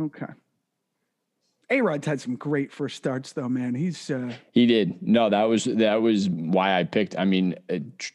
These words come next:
Speaker 2: Trout, I just put Trout up there 'cause it's Trout. So I was like,
Speaker 1: Yeah.
Speaker 2: "Well, I can put him up there."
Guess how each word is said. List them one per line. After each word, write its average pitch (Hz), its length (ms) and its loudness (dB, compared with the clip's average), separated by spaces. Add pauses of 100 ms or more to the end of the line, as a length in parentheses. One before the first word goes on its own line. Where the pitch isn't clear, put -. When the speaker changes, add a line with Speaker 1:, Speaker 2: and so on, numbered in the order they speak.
Speaker 2:
Trout, 139 340 2
I 101 60 4
just 101 180 0
put 104 140 0
Trout 95 260 2
up 85 120 0
there 78 140 -2
'cause 80 160 -6
it's - 120 -10
Trout. 76 440 -2
So 85 100 0
I 80 60 2
was 82 140 -4
like, 98 140 0
Speaker 1:
Yeah. 156 140 2
Speaker 2:
"Well, - 100 -6 (120)
I 90 60 -4
can 101 140 2
put 101 120 2
him 101 160 4
up 82 140 -2
there." 78 280 0